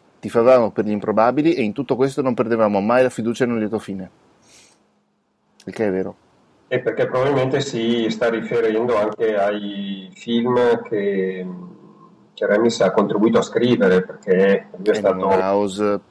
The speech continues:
Speaker 1: Caddyshack.
Speaker 2: Sceneggiato.
Speaker 1: Caddyshack è, è, che l'hai, io l'ho visto recentemente, Caddyshack è un, un film sgangheratissimo che probabilmente, probabilmente quando è uscito negli anni ottanta aveva molto senso. Oggi, fuori contesto, fuori da quel mondo lì,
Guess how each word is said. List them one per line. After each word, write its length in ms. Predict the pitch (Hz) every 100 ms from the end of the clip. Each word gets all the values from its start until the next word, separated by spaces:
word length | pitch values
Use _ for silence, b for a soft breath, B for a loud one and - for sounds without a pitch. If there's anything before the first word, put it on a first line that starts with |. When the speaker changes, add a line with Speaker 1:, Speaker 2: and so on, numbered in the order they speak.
| _ _ _ _
Speaker 1:
Caddyshack. 380 | - 101 - 101
Speaker 2:
Sceneggiato. 540 | 453 104 - - - _ -
Speaker 1:
Caddyshack 400 | 120 127 147 117
è, 140 | 107
è, 280 | 123 120 107 b b b
che 80 | -
l'hai, 200 | 170 147 139
io 160 | 185 165
l'ho 100 | 110
visto 200 | 104 117
recentemente, 540 | 113 127 131 104 98
Caddyshack 340 | - 98 95 95
è 280 | 113 104 107
un, 380 | 110 113 110 110 B B B
un 100 | 107
film 400 | - 151 160 147
sgangheratissimo 840 | 110 95 127 127 117 - 143 - 151
che 60 | 120
probabilmente, 440 | 110 113 110 107 107 - _
probabilmente 600 | - 110 113 120 117 107
quando 200 | 104 101
è 40 | 98
uscito 220 | - 107
negli 80 | 107
anni 120 | 107
ottanta 480 | 101 117 117 123 131 b b b b b _ _ _
aveva 340 | 110 98 101 101
molto 360 | 110 113 110
senso. 480 | - 107 92 - -
Oggi, 600 | 123 131 117 135 147 151 - _ _ _ _ _ _
fuori 360 | - - 120 127
contesto, 600 | 117 113 120 123 123 123
fuori 220 | - 120
da 60 | 117
quel 120 | 120
mondo 240 | 117 117
lì, 240 | 110 143